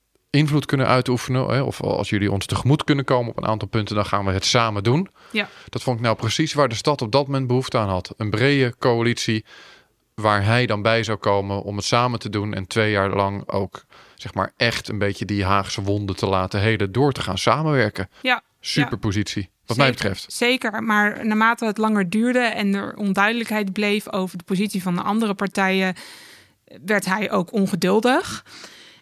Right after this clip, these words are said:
Speaker 2: En, eh, ja, bij het eerste debat weet ik nog dat hij zei, eh, alles, alles kon wat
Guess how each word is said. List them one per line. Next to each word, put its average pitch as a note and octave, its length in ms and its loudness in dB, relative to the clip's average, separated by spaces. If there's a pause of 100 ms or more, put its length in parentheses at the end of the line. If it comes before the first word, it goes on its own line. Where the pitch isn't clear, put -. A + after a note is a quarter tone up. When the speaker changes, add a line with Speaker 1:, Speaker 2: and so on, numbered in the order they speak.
(140)
Speaker 2:
En, A3+ 460 4 (160)
eh, G3+ 460 0 (240)
ja, G3+ 340 2 (240)
bij G#3 160 2
het G#3 120 2
eerste A#3+ 260 2
debat A#3 340 0
weet A#3 160 0
ik A3+ 100 -2
nog A3+ 240 0
dat G3 160 -4
hij G3+ 100 0
zei, G#3 360 2
eh, A3 220 -2 (180)
alles, B3 480 2 (240)
alles C#4+ 380 4
kon G3+ 300 2
wat G3 140 -4